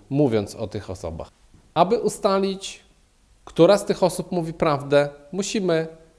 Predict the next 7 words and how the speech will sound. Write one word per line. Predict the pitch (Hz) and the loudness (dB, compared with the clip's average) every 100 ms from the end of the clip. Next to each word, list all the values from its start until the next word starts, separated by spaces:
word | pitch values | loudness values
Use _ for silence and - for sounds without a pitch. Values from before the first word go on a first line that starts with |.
| _ _ | _ _
przedstawić | - 262 - - 175 160 - | -10 -8 -4 4 4 4 -4
tutaj | 156 143 139 | -4 2 2
oraz | - 127 123 | 4 0 0
porównać | - 127 117 117 120 - - | -2 -2 0 -2 -6 -8 -18
fakty, | - 214 165 - - 151 - - | 0 2 2 -4 -8 -8 -8 -6
ponieważ | 185 202 196 190 - - - | -2 0 -2 -4 -14 -20 -20
fakty, | - - - 226 233 - 185 | -16 -2 4 4 2 2 2